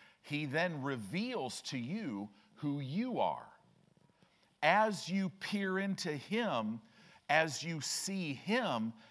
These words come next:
as he is, you begin to see who you are. If you're not gaining revelation knowledge of who he is,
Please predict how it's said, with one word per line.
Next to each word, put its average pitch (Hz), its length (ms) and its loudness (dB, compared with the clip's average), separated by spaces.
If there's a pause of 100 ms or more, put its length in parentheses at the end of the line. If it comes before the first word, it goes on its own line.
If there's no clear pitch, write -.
(140)
as 135 240 2
he 208 380 0
is, 110 420 -2 (360)
you 180 520 -2 (140)
begin 147 380 -2
to 139 80 -4
see 139 500 -4 (120)
who 127 200 -4
you 143 380 0
are. 85 260 0 (640)
If 156 240 -2
you're 165 220 0
not 196 480 0 (400)
gaining 160 480 0
revelation 135 760 0
knowledge 123 420 2
of 110 140 -4
who 120 220 -2
he 220 400 -2
is, 104 400 -2